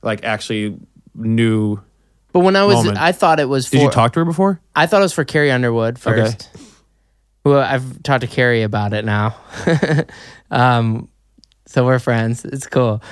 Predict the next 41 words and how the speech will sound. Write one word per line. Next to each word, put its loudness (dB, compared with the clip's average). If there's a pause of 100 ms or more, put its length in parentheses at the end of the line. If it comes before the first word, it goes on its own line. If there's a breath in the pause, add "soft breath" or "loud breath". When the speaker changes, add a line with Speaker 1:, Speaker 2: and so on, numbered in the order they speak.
(140 loud breath)
Speaker 2:
But, 2
like, 2
I 4
always 4
thought 2
she 0
would 2
be 2
right 2
for 0
it, -2
but 0
I 2
went 0
to 0
Nashville 0
and 0
no, 0
I -4
didn't 2
know 2
anybody 0 (240)
who 0
knew 4
Carrie, 0 (280 soft breath)
and 0
I 2
had 0
this, -2
like, -4
chorus 0
written -6
out. -8 (640 soft breath)
And 4
then 0 (260 soft breath)
I -2
went 2
back 0
home 0
and -2
I, 0